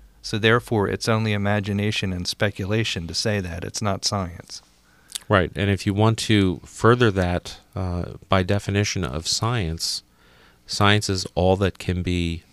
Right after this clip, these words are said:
Speaker 2: uh, observed and tested and reproducibly tested. In other words,
Speaker 1: Right.
Speaker 2: the res-, result should be the same.
Speaker 1: Right.
Speaker 2: And by inference, there should be order. You know, whether it's the molecular structure of hydrogen, um, two hydrogens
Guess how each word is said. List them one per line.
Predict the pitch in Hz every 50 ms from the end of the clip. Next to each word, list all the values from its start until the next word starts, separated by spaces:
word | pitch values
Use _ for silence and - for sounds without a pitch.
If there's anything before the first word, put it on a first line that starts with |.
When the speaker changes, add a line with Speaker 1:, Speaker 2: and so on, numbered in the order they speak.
| - -
Speaker 2:
uh, | 80 - -
observed | - 90 82 85 92 92 90 87 92 98 98 107 - - -
and | - 90 87 87
tested | - - - 101 98 - - - 98 95 95 - - - _ _ _ _ _ - _ _ -
and | 98 92 95 92
reproducibly | 92 90 90 - - - 87 82 82 - 104 120 143 - - 117 95 87 82 80 78 76 - _ _ _
tested. | - - 82 80 - - - 55 62 - - _ -
In | 95
other | 92 90 92
words, | 87 80 -
Speaker 1:
Right. | 117 117 110
Speaker 2:
the | 98 101
res-, | 98 95 - -
result | - 92 90 85 98 92 85 -
should | - - 80
be | 82 87 80
the | 80 82
same. | - - 131 127 123 92 80 - - - - - - -
Speaker 1:
Right. | 104 90 - -
Speaker 2:
And | - 101
by | 92 98 95 73
inference, | 57 80 123 143 147 - 113 101 92 - -
there | - 101 95
should | - - - 92
be | 95 92 -
order. | - - 123 135 139 - 64 - - - _ _
You | - 98
know, | 92 87
whether | 87 92 95 90 98 95
it's | 90 - -
the | -
molecular | 90 90 92 95 95 - 95 90 90
structure | 85 - - 98 95 92 - 98
of | 85 82
hydrogen, | - - 101 92 90 92 87 - 95 92 90 87 - - - - - - - - - - - _
um, | - 87 87 85 82 82 85 82 78 - - - _ -
two | - - 107 92
hydrogens | 87 95 92 87 92 90 - - 92 95 92 85 82